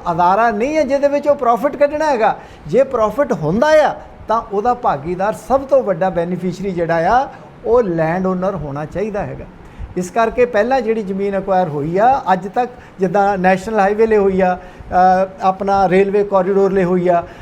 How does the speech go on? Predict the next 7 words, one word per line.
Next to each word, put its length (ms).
ਉਹ 140
ਜ਼ਮੀਨ 460
ਮਾਰਕੀਟ 520
ਰੇਟ 260
'ਤੇ 200
ਲੈ 220
ਕੇ 400